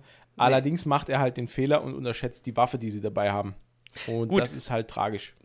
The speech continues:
Speaker 1: Das, äh, wäre aber wahrscheinlich, äh, vielen, äh, Superhelden so gegangen, die nicht gewusst haben, dass, äh, auf dem Schwarzmarkt, äh, Alien-Technologie, äh, äh, verkauft wird in Waffen.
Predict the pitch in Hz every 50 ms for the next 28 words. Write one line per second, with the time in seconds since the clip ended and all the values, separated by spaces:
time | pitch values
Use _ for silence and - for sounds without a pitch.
0 | _ _ _ - - 127 127 - - - - - - 123 120 120 120 120 117 -
1 | - - - 127 127 120 120 - 113 113 110 98 107 - - 110 101 101 104 -
2 | - - - - - 95 92 90 - - - 135 135 139 147 147 151 147 151 -
3 | - - 135 135 135 135 131 131 - - - _ _ _ - - - - 143 139
4 | 139 139 139 135 131 123 127 123 127 120 - 127 127 127 135 143 143 139 - _
5 | _ _ - - 123 120 123 127 - - 117 107 123 131 - - - - 123 120
6 | 117 117 117 123 127 _ _ _ _ _ _ _ _ _ _ _ - - 113 -
7 | - - - - - - 110 110 107 110 110 - - - _ _ _ _ _ _
8 | - - 123 123 120 - - 110 110 - - 127 120 117 113 - - - 120 117
9 | 117 113 - - 127 139 147 147 131 127 - - 127 - 127 123 123 120 117 120
10 | 120 120 117 - - 110 117 120 120 120 120 - - _ _ _ _ _ _ _
11 | _ _ _ - - - - - - _ _ _ _ _ _ _ _ _ _ _
12 | _ - - 123 113 - 120 120 120 - - 120 - 123 113 - - - 120 117
13 | - - - _ - - 123 123 120 110 110 - - 113 113